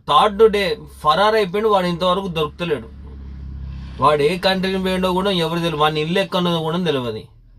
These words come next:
ఫోన్ చేస్తే స్విచ్ ఆఫ్. మోసపోకండి. పది లక్షలు, పదిహేను లక్షలు, ఇరవై లక్షలు, ఎంఆర్ఓ జాబు, టీచర్ జాబు, ఆ,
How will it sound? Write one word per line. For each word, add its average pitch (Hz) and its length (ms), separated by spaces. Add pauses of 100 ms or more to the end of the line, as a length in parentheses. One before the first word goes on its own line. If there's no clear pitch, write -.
(540)
ఫోన్ 180 260
చేస్తే 165 260
స్విచ్ 160 300
ఆఫ్. 139 240 (1200)
మోసపోకండి. 165 960 (1400)
పది 147 180
లక్షలు, 156 420
పదిహేను 151 420
లక్షలు, 151 360
ఇరవై 151 360
లక్షలు, 147 560 (360)
ఎంఆర్ఓ 160 480
జాబు, 143 600 (260)
టీచర్ 156 440
జాబు, 135 500 (580)
ఆ, 131 420